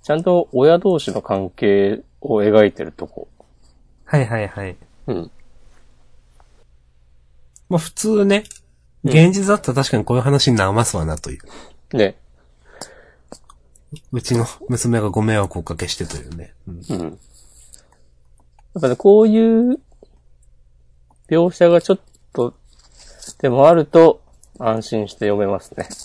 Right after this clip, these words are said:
Speaker 2: うん、本当にそう。
Speaker 1: なんかおかしな世界じゃないんだなっていう。
Speaker 2: うん。
Speaker 1: 世界もそうだし、人がね。
Speaker 2: うんうんうん。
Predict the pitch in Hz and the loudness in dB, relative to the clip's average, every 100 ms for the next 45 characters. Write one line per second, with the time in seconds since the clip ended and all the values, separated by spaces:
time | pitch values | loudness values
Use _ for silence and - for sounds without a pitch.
0 | - - _ _ _ _ _ _ _ _ | -20 -20 _ _ _ _ _ _ _ _
1 | - 131 123 104 - - 127 143 127 123 | -4 -2 -2 -4 -14 -8 -6 -4 -4 -4
2 | - 110 95 _ _ - - - 110 87 | -2 -4 -4 _ _ -20 -20 -20 -20 -16
3 | - 131 - 104 107 80 - _ _ - | -12 -10 -6 -6 -6 -8 -10 _ _ -20
4 | - _ _ _ - - - 80 85 101 | -20 _ _ _ -8 -6 -2 -4 -4 -2
5 | 120 90 90 90 - - - _ _ _ | -2 0 -2 -4 -12 -16 -16 _ _ _
6 | _ - 117 110 98 101 _ _ - 120 | _ -12 -8 -8 -10 -16 _ _ -4 -2
7 | 117 82 80 113 87 - - - - - | 0 0 -2 -6 -6 -8 -14 -14 -20 -20
8 | _ _ _ - _ _ - - 85 82 | _ _ _ -20 _ _ -20 -2 -2 -2
9 | 90 - _ _ - - _ _ _ _ | -8 -12 _ _ -20 -20 _ _ _ _
10 | _ _ - - 120 107 104 101 98 98 | _ _ -16 -4 -4 -2 -6 -6 -8 -8
11 | 92 | -10